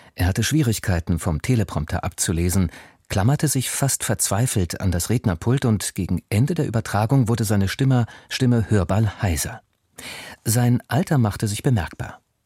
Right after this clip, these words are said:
Vor einem Jahrzehnt hatte Trump einen Trend in der amerikanischen Politik zementiert, indem er offen Politik und Entertainment miteinander verschmolz. Aber das langatmige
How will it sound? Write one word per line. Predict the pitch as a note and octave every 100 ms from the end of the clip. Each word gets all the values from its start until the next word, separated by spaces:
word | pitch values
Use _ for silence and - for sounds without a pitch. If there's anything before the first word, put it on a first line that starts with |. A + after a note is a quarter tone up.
| _
Vor | - C3+
einem | F#3
Jahrzehnt | C#3 G#2+ - C#3+ C#3
hatte | G2 E2
Trump | - G#2 B2+ -
einen | G#2 G#2 G2+
Trend | - A#2+ B2+ -
in | - F2+
der | C#2
amerikanischen | D2 D2+ - G2 G2 G#2
Politik | - G#2 - C3+ -
zementiert, | - F2 D2 - A#2 - - - - -
indem | C3 C#3+
er | C#3 B2 -
offen | C#3+ - F#3+
Politik | C#3+ A2+ - F#3 -
und | A#2 A2 -
Entertainment | - - D#2 - G#2 G#2+ G#2 A2
miteinander | A2+ A2+ F2 E2
verschmolz. | F2+ B2+ - - - - - _ _ _ _ -
Aber | A2+ A#2+
das | A#2 A2 - - - -
langatmige | F#2+ A2+ G#3+ G#2+ G2+ A2 F#2 F#2+